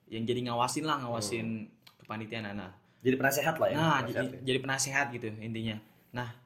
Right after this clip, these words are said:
Speaker 1: karena kan ada beberapa penasehat ini tuh mungkin malah jatuhnya ngejatuhin, ngejatuhin si kepanitiaan
Speaker 2: Hmm.
Speaker 1: yang setelah dia. Nah, menurut lu baik nggak sih kayak gitu? Nah,
Speaker 2: Oke.
Speaker 1: terus, eh, kira-kira nih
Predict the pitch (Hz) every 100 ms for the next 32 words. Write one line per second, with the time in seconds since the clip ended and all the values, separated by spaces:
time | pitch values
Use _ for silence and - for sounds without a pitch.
0 | _ _ _ _ _ - 143 156 190 143
1 | 131 120 117 117 113 120 120 120 123 120
2 | 117 120 120 160 170 139 131 151 156 -
3 | _ _ _ _ 123 123 120 127 123 117
4 | 117 120 143 151 131 127 120 139 151 143
5 | 117 113 113 131 131 131 - - _ -
6 | - 120 120 120 104 123 143 123 131 -
7 | - - 113 110 113 113 113 - - _
8 | _ _ - - 156 147 143 117 120 110
9 | 110 110 - _ _ _ - 127 131 135
10 | 170 196 - - _ _ _ _ - -
11 | _ - - 147 165 143 127 156 143 113
12 | 113 131 107 117 - 160 170 - - -
13 | - - - 127 131 131 143 139 127 127
14 | 135 143 147